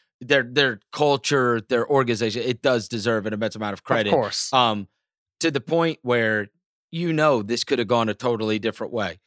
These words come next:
Speaker 1: I, I, like, I, I look at it and I watched last night, and I know this is gonna sting a little bit 'cause you love him so much,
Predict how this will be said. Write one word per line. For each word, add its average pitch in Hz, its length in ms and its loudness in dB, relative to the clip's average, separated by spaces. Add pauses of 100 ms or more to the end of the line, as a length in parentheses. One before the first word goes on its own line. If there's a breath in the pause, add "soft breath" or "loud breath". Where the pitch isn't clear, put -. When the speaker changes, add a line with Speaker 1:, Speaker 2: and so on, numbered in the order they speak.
(140)
Speaker 1:
I, 170 400 2
I, 180 60 4
like, 170 200 4
I, 180 220 4
I 185 220 4
look 196 240 -2
at 165 180 0
it 156 80 0
and 131 80 -4
I 131 120 2
watched 131 300 -2
last 117 380 0
night, 117 320 0 (480)
and 110 500 0 (360)
I 123 100 4
know 127 160 2
this 117 220 -4
is 98 100 -10
gonna 110 180 -2
sting 110 360 -6
a - 20 -8
little 101 240 -4
bit 104 240 -6
'cause 98 160 -12
you 101 100 -6
love 98 240 -2
him 98 160 -6
so 104 220 -2
much, 98 420 -4